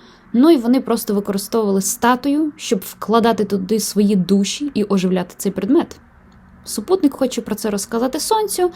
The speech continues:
та стихії її зупиняють, кажучи, що їм всім, як і супутниці, буде кінець. Та погоджується не говорити нікому про секрет з умовою, що стихії знайдуть шлях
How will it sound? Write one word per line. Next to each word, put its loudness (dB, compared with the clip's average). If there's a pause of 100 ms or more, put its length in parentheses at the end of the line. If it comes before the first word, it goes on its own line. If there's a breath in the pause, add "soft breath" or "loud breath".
(360 loud breath)
та 2
стихії 0
її 2
зупиняють, 2 (160)
кажучи, 2
що -4
їм 4
всім, 4
як -2
і -6
супутниці, -2
буде 2
кінець. 4 (760 loud breath)
Та 2
погоджується 2
не -2
говорити 0
нікому 2
про -4
секрет -6
з -4
умовою, 2
що -4
стихії -2
знайдуть 0
шлях -8